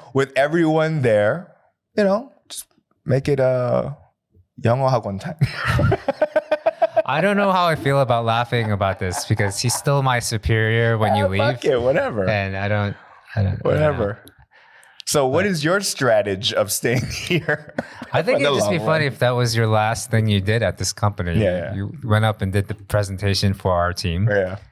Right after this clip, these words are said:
Speaker 2: And at the end, uh, you <laughs> had, you had a good sign off.
Speaker 1: <laughs> Uh, that's all my time, folks. It's been a good two years. You know, follow me on Danny Cho Comedy. <laughs> Like, subscribe, and share that shit.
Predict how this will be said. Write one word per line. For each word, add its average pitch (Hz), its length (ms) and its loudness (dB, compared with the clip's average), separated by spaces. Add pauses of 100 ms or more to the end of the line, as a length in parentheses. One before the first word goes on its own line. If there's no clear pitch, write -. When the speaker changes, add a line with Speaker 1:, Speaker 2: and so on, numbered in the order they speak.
(240)
Speaker 2:
And 107 140 4
at 101 140 0
the 101 140 2
end, 98 360 -2 (540)
uh, 107 60 4
you 98 180 2
<laughs> 98 100 2
had, 95 260 0
you 110 80 2 (120)
had 107 100 0
a 117 60 0
good 98 300 -4
sign 87 300 -4
off. 98 300 -8
Speaker 1:
<laughs> 131 60 0 (1160)
Uh, 127 260 4
that's 139 220 0
all 156 120 2
my 151 140 2
time, 143 300 0
folks. - 640 -2
It's - 380 -4
been 127 120 0
a 123 80 0
good 127 200 0
two 135 180 0
years. 127 640 -2 (760)
You 123 140 2
know, 113 140 2 (640)
follow 131 300 4
me 131 180 0
on 113 120 0
Danny 117 260 2
Cho 127 200 0
Comedy. - 560 2
<laughs> - 40 -2 (2000)
Like, 107 280 2
subscribe, 104 580 -2
and 110 100 0
share 101 280 0
that 101 160 -2
shit. 98 300 -8